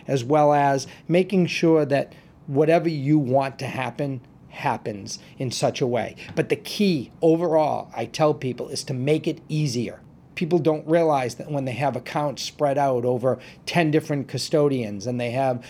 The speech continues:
their four oh one Ks from the last five employers all there, that is not going to make your job easier for the, that, the, what happens is a lot of money gets missed.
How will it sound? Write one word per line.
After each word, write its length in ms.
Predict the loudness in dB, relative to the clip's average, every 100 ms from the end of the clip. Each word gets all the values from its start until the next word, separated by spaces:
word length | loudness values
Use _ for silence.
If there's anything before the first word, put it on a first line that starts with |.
| -6
their 120 | -4 -2
four 320 | 2 4 4
oh 80 | 4
one 240 | 0 -2
Ks 400 | 0 0 0 -2
from 140 | -4
the 60 | 0
last 360 | 0 0 -4 -4
five 380 | 0 2 2
employers 640 | 0 -2 0 2 2 0 0
all 240 | 4 4
there, 380 | 2 0 -2 -6 -14 -20 -20 -20 -20 -20 -14
that 420 | 0 2 2 -2 -20 -20 -2
is 180 | 0 2
not 420 | 2 4 2 2
going 280 | -4 -4 -2
to 60 | 0
make 200 | 0 0
your 140 | -2
job 300 | 0 0 0
easier 360 | -2 -2 -4 -6
for 140 | -8
the, 300 | -8 -8 -12 0
that, 360 | 0 0 -4
the, 220 | -6 -4 -2
what 160 | -2
happens 460 | 2 2 2 0 -2
is 100 | 0
a 60 |
lot 240 | 2 2 2
of 40 |
money 280 | 0 -2 -2
gets 260 | -4 -6 -6
missed. 480 | -6 -6 -8 -10